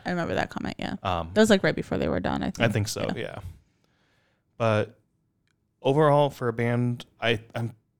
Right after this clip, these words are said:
Speaker 2: pretty sure I've heard this band. And I think I've heard some of the music for sure, if you, like, just in passing or something, right?
Speaker 1: Yeah.
Speaker 2: But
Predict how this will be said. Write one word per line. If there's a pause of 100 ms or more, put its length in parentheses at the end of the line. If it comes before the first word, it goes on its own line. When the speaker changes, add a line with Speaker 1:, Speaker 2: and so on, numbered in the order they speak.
(100)
Speaker 2:
pretty
sure
I've
heard
this
band.
And
I
think
I've
heard
some
of
the
music
for
sure,
if
you,
like, (1120)
just
in
passing
or
something,
right?
Speaker 1:
Yeah.
Speaker 2:
But